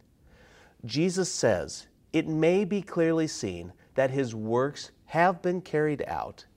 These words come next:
in God." Ephesians chapter two, verse ten says, "We are God's masterpiece, created in Jesus for good works that we might walk in them." James said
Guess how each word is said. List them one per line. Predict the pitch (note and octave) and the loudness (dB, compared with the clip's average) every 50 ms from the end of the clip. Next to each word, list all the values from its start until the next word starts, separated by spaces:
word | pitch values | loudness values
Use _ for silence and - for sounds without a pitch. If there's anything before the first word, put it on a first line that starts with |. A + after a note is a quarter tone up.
| _ - | _ -4
in | D3 D3+ D#3 D3+ | -2 0 0 0
God." | D3 D3+ E3 E3 - - - - - _ _ _ _ _ _ _ _ _ _ _ _ _ _ _ _ _ _ - - - - - - - - _ _ _ _ _ _ - | 0 0 0 0 -4 -8 -12 -14 -20 _ _ _ _ _ _ _ _ _ _ _ _ _ _ _ _ _ _ -20 -20 -20 -20 -20 -20 -20 -20 _ _ _ _ _ _ -2
Ephesians | F3+ E3+ D#3+ - A3 A3+ A#3 G#3 G#3+ G#3 F#3+ - | 0 0 0 0 0 0 0 2 0 -2 -2 -4
chapter | - - C3+ B2 - - A2 | -2 0 0 0 0 -2 -10
two, | - - A#2+ A2+ F2+ | -4 -2 -2 -2 0
verse | G#2 G2+ F#2+ - | -2 -4 -6 -6
ten | - - C#3 B2 A#2 | -2 0 0 0 0
says, | G#2+ - F#2+ E2+ F2 F#2 F2+ - - - _ | -2 -4 -4 -4 -4 -4 -6 -10 -16 -18 _
"We | - A2+ A#2+ D3 F3 F#3 F#3 | -12 -4 -2 0 0 0 0
are | - A2+ A#2 B2 C3+ | 2 2 4 4 2
God's | B2+ A#2+ G2 F#2+ F#2+ A2 B2 C3 | 4 2 2 2 2 0 0 0
masterpiece, | D3 D3 C#3+ C#3+ D3 F3 G#3 G#3+ - - G#2 F#2 - - C#2+ - - - - - - _ _ _ _ _ _ _ _ _ _ _ _ | -4 0 2 4 4 4 2 0 -2 -8 -10 -10 -8 -12 -14 -14 -14 -18 -18 -18 -20 _ _ _ _ _ _ _ _ _ _ _ _
created | - - D3 C#3 C#3 D3+ F3 G3+ G#3+ G3+ F3 | -8 -4 0 0 2 4 4 4 4 4 2
in | F3+ F3+ F#3 F3 | 0 -2 -2 -2
Jesus | B2+ A2+ G2+ G2 F#2 A2 A2+ A2+ - | -2 -2 -4 -4 -2 -4 -6 -6 -8
for | - - - G#2+ G#2 G#2 A2+ | -14 -4 -2 0 2 2 0
good | A#2+ C#3+ D3+ D3+ | 0 0 -2 0
works | C#3+ G2+ E2 D#2+ C#2 D#2 - - | -2 -4 -6 -8 -8 -8 -12 -16
that | - - A#2 A#2+ - G2 | -6 -2 -2 -2 -2 -4
we | G2 G2 G#2 A2 B2 C3+ | -6 -4 -4 -2 -2 -2
might | B2+ G2+ G#2+ A#2+ C3+ B2 | -2 -2 -2 -2 -2 -4
walk | G2+ F2+ F2+ F2 C#2+ F#2+ - - | -8 -6 -6 -6 -6 -6 -10 -10
in | - A#2+ A#2 C3 C#3+ | -6 -4 -4 -2 -2
them." | C#3 D3 E3 G3 F3 - - - _ _ _ _ _ _ _ _ _ _ _ _ _ _ _ _ _ - - - - - _ _ - | -2 -2 -4 -4 -6 -10 -16 -20 _ _ _ _ _ _ _ _ _ _ _ _ _ _ _ _ _ -20 -20 -20 -20 -20 _ _ -14
James | A2 A2+ B2 B2 C3+ D3+ F3 D#3+ | -4 0 0 2 2 0 -2 -4
said | - - E3+ E3+ | 0 4 4 4